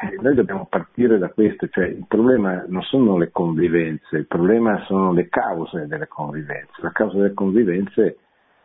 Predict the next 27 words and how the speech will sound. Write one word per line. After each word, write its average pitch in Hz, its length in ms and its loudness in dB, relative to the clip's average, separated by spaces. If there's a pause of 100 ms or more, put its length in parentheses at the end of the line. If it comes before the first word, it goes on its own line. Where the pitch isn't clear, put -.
(160)
è - 80 -8
la 87 60 0
mancanza 87 500 0
di 107 120 4
fede 90 580 2 (1080)
e - 140 -6
quindi 113 640 4
la, 87 420 -2
la, 85 340 -8
la, 85 160 -4
la 98 180 -2
mancanza 117 920 2 (260)
della 95 560 -2 (140)
consapevolezza 147 920 0
di 113 140 0
che - 200 -6
cos'è 120 480 0 (180)
il 85 120 -12
matrimonio, 80 1000 -6
soprattutto - 880 -2 (760)
per 90 100 -4
un 85 120 0
cristiano 95 600 0
che - 180 -6
cos'è 85 320 0
il - 280 -2
sacramento 80 600 -4